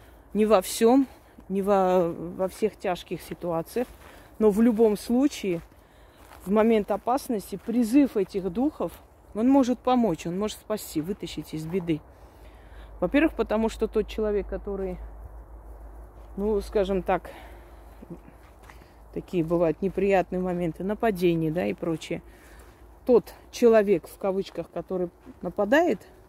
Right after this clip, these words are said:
в этот момент, он же не ожидает, что сзади кто-то что-то скажет. Например, скажет, там, "Брось нож". Он этого не ждет. Он не думает о том, что есть духи, что это не человек сказал.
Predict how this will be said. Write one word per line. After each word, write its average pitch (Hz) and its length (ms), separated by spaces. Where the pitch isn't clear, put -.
в 175 60
этот 180 260
момент, 190 420
он 220 100
же 226 140
не 240 120
ожидает, 247 460
что - 220
сзади 190 320
кто-то 190 360
что-то 180 300
скажет. 160 460
Например, 185 460
скажет, - 360
там, 165 160
"Брось 220 320
нож". 202 340
Он 240 160
этого 262 220
не 254 160
ждет. 220 340
Он 214 260
не 226 80
думает 269 480
о 190 80
том, 247 240
что 180 400
есть 185 520
духи, 240 640
что - 200
это 190 220
не 202 160
человек 202 580
сказал. 202 540